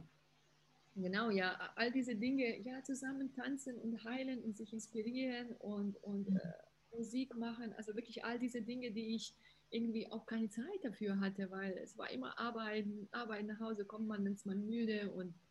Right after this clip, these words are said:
Speaker 1: und also das, all das jetzt wieder zu gestalten zu können oder zu, ins Leben,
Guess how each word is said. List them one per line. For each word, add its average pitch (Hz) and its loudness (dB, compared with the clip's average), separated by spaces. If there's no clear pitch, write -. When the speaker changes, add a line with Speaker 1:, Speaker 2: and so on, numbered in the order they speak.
Speaker 1:
und 175 2
also 180 -2
das, 214 4
all 202 4
das 196 0
jetzt 196 -2
wieder 196 2
zu - -10
gestalten 196 0
zu 185 -4
können 185 -2
oder 180 -2
zu, 180 -6
ins - -4
Leben, 190 4